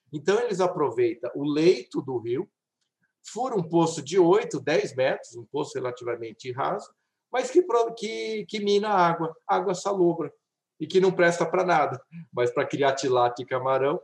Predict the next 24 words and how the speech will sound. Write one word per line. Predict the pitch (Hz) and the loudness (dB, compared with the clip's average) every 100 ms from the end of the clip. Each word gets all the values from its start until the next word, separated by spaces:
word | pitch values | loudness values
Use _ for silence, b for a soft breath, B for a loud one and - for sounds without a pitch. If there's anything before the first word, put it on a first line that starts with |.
| b b | b b
é | 131 | -12
sensacional. | - 156 165 160 165 147 131 - _ _ _ _ _ | -10 -10 -8 -8 -6 -2 -2 -4 _ _ _ _ _
Tem | 175 190 | 4 6
represas, | 190 190 175 202 214 151 - - 101 | 4 4 6 6 6 0 -6 -12 -12
né? | 101 160 165 - _ | -8 -8 -8 -16 _
Represas | 131 160 175 196 208 175 165 | -2 -2 4 6 6 2 -4
que | - | -6
estão | 165 - 165 | -8 -2 -2
em | 160 | -2
cima | - 165 156 | -4 -4 -4
de | 143 | -4
uma | 147 139 | -2 2
laje | 123 135 170 185 165 117 | 4 4 2 0 -2 -6
de | - | -12
pedra, | 120 127 143 165 - 98 - _ _ _ | -6 -2 -2 -2 -6 -12 -14 _ _ _
aonde | 120 127 151 151 | -2 0 0 0
a | 151 | 0
alcalinidade | 151 147 139 135 123 139 156 147 | 0 -2 -2 -4 -2 -2 -2 -6
e | |
dureza | 143 139 156 160 | -4 -2 -2 -2
é | 147 | -2
lá | 151 | -2
em | 165 | -4
cima, | 165 - 156 160 160 | -6 -10 -8 -6 -8